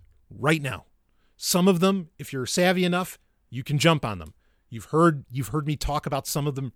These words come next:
recently. They are being built, and they need to be built with even greater speed right this instant, because it's happening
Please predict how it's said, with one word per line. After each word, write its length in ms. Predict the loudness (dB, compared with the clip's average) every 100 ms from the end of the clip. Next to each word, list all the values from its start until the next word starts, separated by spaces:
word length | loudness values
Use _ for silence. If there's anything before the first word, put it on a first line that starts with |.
| -8
recently. 480 | -4 -4 -6 -10 -16 _ _ _ -6
They 100 | 0
are 100 | 4
being 200 | 4 4
built, 280 | 6 4 2
and 180 | -8
they 120 | -6 -4
need 220 | -6 -6
to 60 |
be 160 | -6 -6
built 320 | 0 0 0
with 180 | -4 -4
even 240 | -4 -6
greater 320 | -6 -4 -2 0
speed 480 | -2 -2 -4 -6 -12 _ _
right 280 | -6 -6 -2
this 200 | -2 0
instant, 380 | -2 -4 -8 -14 _ _ _
because 520 | -8 -4 -4 -4 -6 _ _ _ _ -4
it's 180 | -2 0
happening 460 | 0 0 -4 -16